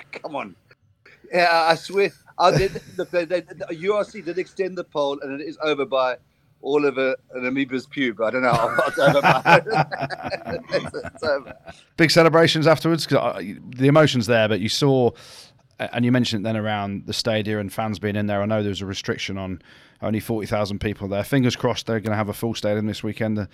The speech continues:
Speaker 2: have the South African government moved a bit and said, "Yes, you can have full stadia"?
Speaker 1: Look, it sounds like it's gonna happen. The discussions are ongoing. Like, the mayor of Cape Town's written to the president to ask to open up for the experience. So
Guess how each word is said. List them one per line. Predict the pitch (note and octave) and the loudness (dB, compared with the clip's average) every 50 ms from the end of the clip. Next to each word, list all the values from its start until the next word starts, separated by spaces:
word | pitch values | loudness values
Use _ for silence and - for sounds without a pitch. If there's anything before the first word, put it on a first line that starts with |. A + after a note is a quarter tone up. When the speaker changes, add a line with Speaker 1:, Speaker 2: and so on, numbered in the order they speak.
| - - - - _ | -14 -20 -20 -16 _
Speaker 2:
have | - A#2 | -6 -4
the | B2+ | -2
South | - D3 D3 | 0 4 4
African | C#3+ C#3+ - - C3+ B2+ | 4 4 2 0 -2 0
government | A#2 C#3 C#3 B2+ C3+ C#3+ C3+ C#2+ | 2 2 2 4 2 0 0 0
moved | D2+ C3+ C3+ C#3+ C#3 C#3 D3 | 0 2 2 2 2 2 0
a | B2+ | -2
bit | C#3 C#3 - | 0 -2 -2
and | - B2 A#2 | -2 -4 -4
said, | - C3 B2+ A#2 | -4 -4 -4 -2
"Yes, | A2+ B2+ A#2+ A#2 - - | -2 -2 -2 -2 -4 -6
you | A#2 | -8
can | - - A#2 | -8 -6 -8
have | A#2 - | -8 -6
full | - C3 B2+ | -6 -8 -6
stadia"? | - - B2 B2+ B2 B2 B2+ B2+ C3+ - - _ - - - D3+ | -4 -2 -2 -2 -2 -2 -2 -2 -4 -6 -8 _ -18 -14 -10 -10
Speaker 1:
Look, | D#3 - E3+ | -8 -6 -8
it | D#3+ - | -2 0
sounds | - G3 G3 G3+ F#3 | 2 2 2 2 0
like | E3+ C#3+ | -2 -4
it's | C3+ - | -4 -6
gonna | C#3+ C#3+ C#3 B2+ | -4 -4 -2 -2
happen. | C3+ C3 - D#3+ F3 F#3+ F#3 - _ _ _ _ _ - | -4 -4 -4 -6 -8 -8 -12 -18 _ _ _ _ _ -12
The | A#2+ | -10
discussions | B2+ C3 - - E3+ E3 D#3+ F3 D3+ C#3+ | -10 -6 0 2 2 2 2 0 -2 0
are | D3 C#3 | 0 2
ongoing. | C#3+ C3+ B2+ C3+ C3+ C3+ C#3+ C#3+ C3+ | 0 0 2 4 4 4 4 4 0
Like, | C3 B2+ A#2 - | -2 -4 -4 -4
the | C#3 B2 | -6 -6
mayor | A#2+ B2 C3 C#3+ D3 C#3+ C#3 C3 | -4 -2 0 0 2 2 0 -2
of | B2 - - | -4 -6 -4
Cape | - C#3+ C#3 C3 | -4 -4 -4 -2
Town's | - - C3+ C3 A#2 G#2+ | -4 -4 -4 -4 -4 -6
written | B2+ - - C3+ B2 | -10 -10 -10 -10 -10
to | - A#2 | -10 -12
the | A2+ A2 | -14 -4
president | - C3+ C3 C3 A#2+ A#2+ C3 C3 B2 A2 - - _ _ _ _ _ _ _ _ | 0 0 0 0 0 0 -2 0 0 -2 -6 -12 _ _ _ _ _ _ _ _
to | - C3+ B2+ | 0 2 4
ask | C3+ C#3+ C3+ - | 4 4 2 2
to | - D3 | -2 -2
open | C3+ C#3 B2+ - C3 C3+ | -2 -4 -4 -6 -6 -8
up | B2+ - - | -8 -8 -8
for | C3 | -8
the | B2 B2 | -6 -6
experience. | A#2 - - - C#3 C3+ C3 C3 B2 A2+ - | -8 -8 -2 2 2 4 4 2 -2 -4 -2
So | - C3 C3 C3 B2+ B2+ | 2 4 6 6 6 4